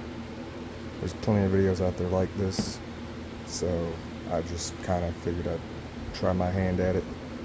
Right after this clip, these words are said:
because, well, I'm making one right now anyway, so might as well record it, right?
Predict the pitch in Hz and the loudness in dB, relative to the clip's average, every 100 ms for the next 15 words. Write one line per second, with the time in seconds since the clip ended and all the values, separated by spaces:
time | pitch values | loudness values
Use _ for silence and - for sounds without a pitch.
0 | - - - - - - - - - - | -8 -8 -10 -10 -10 -10 -10 -10 -10 -10
1 | - - 80 104 95 90 85 90 90 90 | -8 -8 -6 -2 2 4 4 4 4 4
2 | 92 92 95 92 90 90 92 95 95 82 | 4 2 2 2 4 4 4 4 4 2
3 | 78 80 - 80 80 82 87 87 90 87 | -2 -4 -2 -2 -2 -2 0 0 0 -2
4 | 90 90 90 78 - 90 87 | -2 0 2 2 0 -2 -2